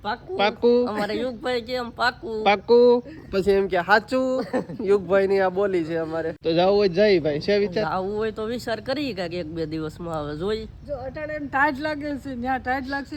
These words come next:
Speaker 3: ન્યા
Speaker 2: ન્યા કાંઈ તું
Speaker 3: બ્લેન્કેટ
Speaker 2: કાંઈ આમ
Speaker 3: નહીં.
Speaker 2: નહીં કરી શેક, બ્લેન્કેટ પહેરીને આટા નહીં મારી શેક.
Speaker 1: અરે ન્યા ગોદડા ઉઠીને સૂતા હતા.
Speaker 3: હેઠે કૂદે. પછી ગોદડાય રાખવો પડે
Speaker 1: અને
Speaker 3: ને.
Speaker 1: ન્યા ભાઈ વ્યવસ્થા હોય એક નંબર છે, હો, કાંઈ જે કેવી પડે.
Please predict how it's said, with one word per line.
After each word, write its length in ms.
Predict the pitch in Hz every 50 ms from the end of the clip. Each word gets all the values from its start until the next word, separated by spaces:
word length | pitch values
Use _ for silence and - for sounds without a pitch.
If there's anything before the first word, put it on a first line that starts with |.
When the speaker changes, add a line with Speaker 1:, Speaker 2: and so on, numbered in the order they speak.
| 262 233
Speaker 3:
ન્યા 180 | 254 262 277 277 240 - - - -
Speaker 2:
ન્યા 260 | 156 165 180 180 185
કાંઈ 180 | - 196 196
તું 60 | 180 180
Speaker 3:
બ્લેન્કેટ 160 | 202 196 -
Speaker 2:
કાંઈ 240 | 214 202 202 196 196
આમ 140 | 202 202
Speaker 3:
નહીં. 80 | 202 220
Speaker 2:
નહીં 140 | 233 233 202
કરી 200 | 202 214 190 175
શેક, 160 | 175 170 165
બ્લેન્કેટ 500 | 156 156 180 185 175 165 185 185 170 165
પહેરીને 240 | 190 190 185 175 180
આટા 240 | 185 190 - 196 202
નહીં 160 | 214 226 214
મારી 260 | 180 165 156 151 151
શેક. 300 | 151 139 139 139 - -
Speaker 1:
અરે 240 | 214 220 240 277 269
ન્યા 220 | 262 247 262 262
ગોદડા 380 | 247 254 262 277 262 262 269 262
ઉઠીને 340 | 254 254 233 214 240 226 220
સૂતા 300 | 208 202 190 - 185 175
હતા. 140 | 165 -
Speaker 3:
હેઠે 240 | - 269 269 - 294
કૂદે. 500 | 254 - - 320 339 - 330 285 254 220 190 - - - -
પછી 120 | 262 170
ગોદડાય 520 | 160 214 214 247 262 254 269 254 294 294 277
રાખવો 420 | 240 240 240 247 240 254 269 262 -
પડે 160 | 302 311 240
Speaker 1:
અને 140 | 262 269 247
Speaker 3:
ને. 100 | 240 247
Speaker 1:
ન્યા 140 | 254 233 202 180 165 165 -
ભાઈ 140 | 185 185 190
વ્યવસ્થા 600 | 156 147 180 196 214 233 226 - - - - -
હોય 220 | 208 202 196 190
એક 300 | 185 202 214 233 226 175
નંબર 380 | 180 185 170 160 151 143 143 151
છે, 120 | 156 170
હો, 160 | 175 190 220 180
કાંઈ 260 | 160 170 170 165 151
જે 200 | 143 160 190 175 - -
કેવી 300 | - 220 240 247 233 190
પડે. 220 | 147 - 165 175